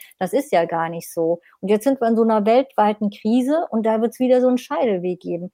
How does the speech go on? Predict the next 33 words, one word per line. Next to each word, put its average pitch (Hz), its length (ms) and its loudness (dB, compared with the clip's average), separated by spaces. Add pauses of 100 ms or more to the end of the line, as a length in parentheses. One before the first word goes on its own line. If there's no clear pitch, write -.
(140)
In 202 240 -2
welche 247 400 -2
Richtung 170 500 -4 (260)
geht 175 240 -6
das? 170 300 -4 (260)
Und 202 200 -2
Krise 294 600 0 (220)
bedeutet 226 440 0
immer 240 320 -2
auch 208 140 -2
Chance. - 640 -8 (800)
Also 202 120 -2
es 202 40 -4
gibt 294 160 0
ja 254 100 6
so 254 140 4
ein 254 80 4
schönes, 285 420 0 (200)
so 247 100 2
ein 233 80 6
Ja-, 226 200 4 (100)
so 220 120 2
ein 214 80 2
chinesisches 247 760 0
Zeichen 233 560 -4 (160)
für 202 200 -2
Krise. 226 640 0 (560)
Das 214 200 -2
besteht 247 400 0
aus 208 220 0
zwei 226 340 0
zusammengesetzten 214 1040 -2
Zeichen. 202 600 -4